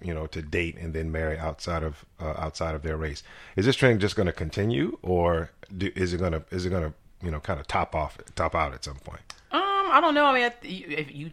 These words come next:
Speaker 2: make the counter argument, is interracial, does interracial dating threaten, um, white, you know, the traditional white families? I mean, I think, um,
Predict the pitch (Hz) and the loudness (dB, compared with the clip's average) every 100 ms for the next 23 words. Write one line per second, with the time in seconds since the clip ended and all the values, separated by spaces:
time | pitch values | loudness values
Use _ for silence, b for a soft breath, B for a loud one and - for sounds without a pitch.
0 | - 143 156 202 262 294 220 170 151 143 | -8 -6 -4 6 8 8 8 6 4 -4
1 | 135 - 147 151 151 - 160 156 156 165 | -8 -4 -4 -4 -8 -10 -2 0 2 0
2 | - 156 165 180 180 175 185 165 151 160 | 0 -4 0 2 4 4 4 0 2 2
3 | 165 160 165 165 b b b - 143 160 | 2 -2 -2 -6 b b b 2 6 6
4 | 160 160 170 180 b b - - 139 151 | 4 -2 -2 -6 b b -4 2 4 4
5 | 147 147 151 147 165 220 240 - - 151 | 2 0 -4 -6 8 8 8 0 -8 -2
6 | 135 135 135 139 131 - - - 175 190 | 0 -2 -4 -6 -6 -8 -12 -6 -4 -2
7 | 180 170 214 - 147 135 123 65 55 - | 2 4 4 2 -6 -6 -6 -10 -12 -6
8 | 165 165 165 202 196 - - - 156 147 | 2 4 4 0 -2 -8 -20 -2 2 4
9 | 147 143 143 | 4 0 -4